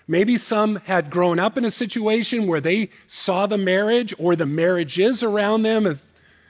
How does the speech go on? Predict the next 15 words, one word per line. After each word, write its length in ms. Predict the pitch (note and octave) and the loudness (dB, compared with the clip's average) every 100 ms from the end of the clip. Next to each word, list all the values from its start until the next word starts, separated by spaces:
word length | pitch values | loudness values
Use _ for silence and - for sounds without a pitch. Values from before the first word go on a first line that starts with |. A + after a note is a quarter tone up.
| _ _ _ _ | _ _ _ _
have 100 | E3 | -10
concluded, 400 | - D3+ F#3+ E3 | -8 -2 2 2
"I 120 | D3+ G3 | 4 2
don't 120 | F#3+ | 0
want 160 | A#2 | -2
that. 520 | A#2+ D3+ B2+ A2 - - _ _ _ | -6 -4 -4 -8 -20 -20 _ _ _
Is 80 | |
it 60 | D#3+ | -2
okay 220 | E3 F#3+ | -2 0
if 100 | E3+ | 0
I 80 | D#3 | -2
say 180 | - C#3 | -2 -2
no 220 | C3+ C#3+ | 0 0
to 100 | C3+ | -2
that?" 520 | B2+ D3 A3 A3 - | -2 0 0 -2 -10